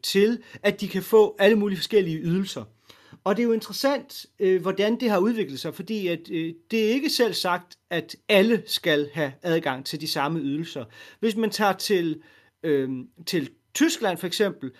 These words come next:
så har de ikke en universel velfærdsstat, som det hedder. Det, det er de færreste lande, der har en universel velfærdsstat. De,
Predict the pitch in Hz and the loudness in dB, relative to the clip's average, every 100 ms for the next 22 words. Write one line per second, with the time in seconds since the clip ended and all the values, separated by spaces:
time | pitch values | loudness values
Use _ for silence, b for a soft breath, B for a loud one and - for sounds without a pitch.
0 | b - 262 233 190 151 156 202 294 339 | b -2 0 4 2 0 -2 2 2 2
1 | 180 160 - 214 202 175 160 - 247 214 | 2 0 0 2 2 2 0 4 4 4
2 | 147 170 170 139 - 135 117 - 143 139 | 2 -2 -2 -6 -4 -6 -6 -8 -8 -6
3 | 147 123 104 b b 208 208 160 - 180 | -6 -8 -10 b b 0 2 2 -2 -4
4 | 165 - 175 254 262 196 156 165 190 170 | -4 2 4 4 2 0 0 0 -2 -2
5 | 185 160 196 180 156 160 - 220 147 151 | -2 -2 -2 -2 0 -2 2 2 2 -4
6 | 151 117 139 120 226 233 | -4 -8 -8 -6 -4 -4